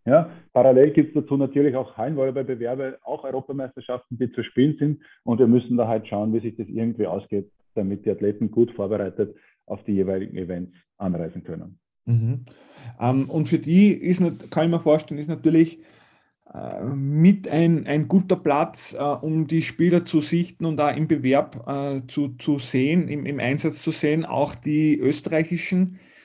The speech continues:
Speaker 2: Nachwuchsmeisterschaften i-, im Sommer, wo ja dann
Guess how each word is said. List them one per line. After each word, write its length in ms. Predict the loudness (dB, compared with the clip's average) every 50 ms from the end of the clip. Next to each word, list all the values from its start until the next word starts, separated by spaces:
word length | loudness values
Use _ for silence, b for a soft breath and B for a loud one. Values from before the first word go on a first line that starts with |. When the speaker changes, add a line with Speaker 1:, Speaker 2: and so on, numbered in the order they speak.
| B B -4
Speaker 2:
Nachwuchsmeisterschaften 1500 | -2 0 0 0 0 -2 -4 -2 -2 -2 -2 -2 -2 -4 -6 -4 -2 -2 -2 -2 -2 -4 -2 0 2 2 2 0 -4 -10 -12
i-, 260 | -8 -8 -6 -6 -4
im 120 | -6 -6
Sommer, 400 | -4 -2 0 0 2 2 0 2
wo 100 | 2 4
ja 140 | 4 4 2
dann 560 | 2 -2 -2 -2 -2 -4 -4 -6 -10 -14 _